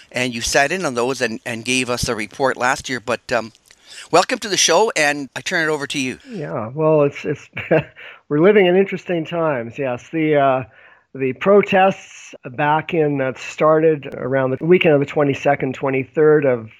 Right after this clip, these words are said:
Speaker 2: January of twenty twenty-two. Trucks primarily and other vehicles, uh, some farm equipment,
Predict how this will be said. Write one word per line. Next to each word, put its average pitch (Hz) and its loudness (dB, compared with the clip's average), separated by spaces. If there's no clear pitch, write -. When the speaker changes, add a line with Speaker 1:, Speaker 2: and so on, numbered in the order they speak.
Speaker 2:
January 160 4
of 147 0
twenty 143 -2
twenty-two. 180 2
Trucks - -4
primarily 147 4
and 135 2
other 139 2
vehicles, 131 -4
uh, 117 -6
some 117 -4
farm 127 0
equipment, 135 0